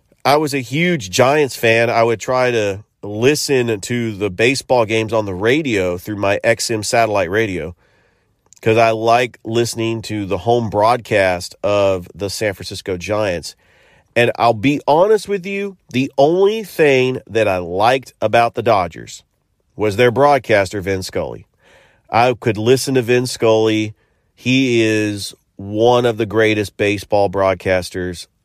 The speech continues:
of all time, and it's not even close.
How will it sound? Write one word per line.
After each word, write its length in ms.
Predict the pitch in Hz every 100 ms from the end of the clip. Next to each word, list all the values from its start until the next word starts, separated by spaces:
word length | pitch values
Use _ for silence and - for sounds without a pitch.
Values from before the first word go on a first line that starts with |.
| _
of 240 | 104 107 87
all 240 | 101 98
time, 500 | - 87 85 85 85 _ -
and 260 | 110 110
it's 220 | 98 - 98
not 240 | 92 90
even 260 | 90 90 85
close. 540 | - 80 78 -